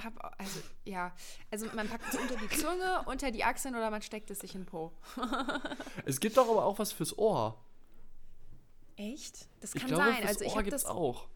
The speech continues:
Speaker 1: Also ich mach das tatsächlich eigentlich immer unter die Zunge. Ich hab's früher immer unters, ähm, ja, ich hab's doch eben gesagt. Wie heißt es
Speaker 2: Unter
Speaker 1: denn
Speaker 2: die
Speaker 1: jetzt?
Speaker 2: Achsel.
Speaker 1: Danke.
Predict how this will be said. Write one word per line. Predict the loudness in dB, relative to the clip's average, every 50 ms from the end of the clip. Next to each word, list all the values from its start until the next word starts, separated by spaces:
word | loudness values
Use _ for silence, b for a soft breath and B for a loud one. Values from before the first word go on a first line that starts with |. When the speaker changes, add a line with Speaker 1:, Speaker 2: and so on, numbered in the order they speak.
| -12 -14 -6 -2 0
Speaker 1:
Also | 0 0 0 -2
ich | -2 -4 -2
mach | -2 -4 -4 -4 -6
das | -6 -6 -4
tatsächlich | -4 -4 -2 0 -2 -2 -2 -4 -6 -4 -2 -2
eigentlich | -2 -2 -2 -4 -4
immer | -4 -4 -4 -6
unter | -6 -8 -8
die | -10 -10 -10
Zunge. | -8 -8 -6 -4 -4 -4 -6 -6
Ich | -4 -6
hab's | -6 -6 -6
früher | -6 -6 -2 -2 -2 -2
immer | -2 -4 -4 -4 -6 -10 -12 -12 -14 -14 -12 -6
unters, | -4 -4 -4 -2 -2 -2 0 0 0 0 -2 -4 -6 -8 -10 -10
ähm, | -8 -8 -6 -6 -4 -4 -4 -6 -6 -6 -8 -8 -8 -10 -8 -8 -10 -10 -10 -14 -20 -20 -20 -20 -20 -20 -18 -16 -14 -12
ja, | -12 -10 -10
ich | -10 -8 -8
hab's | -8 -8 -8
doch | -8 -6
eben | -4 -4 -4
gesagt. | -4 -2 -2 -2 -2 -4 -4 -8 -10 -10 -10 -12 -10
Wie | -10 -8 -8
heißt | -8 -8 -6
es | -6
Speaker 2:
Unter | -4 -4
Speaker 1:
denn | -4
Speaker 2:
die | -2
Speaker 1:
jetzt? | 0 -2 -2
Speaker 2:
Achsel. | 0 -2 -2 -2 -2 -4 -6 -8 -8 -10 -10 -10 -8 -6
Speaker 1:
Danke. | -4 -4 -4 -4 -6 -8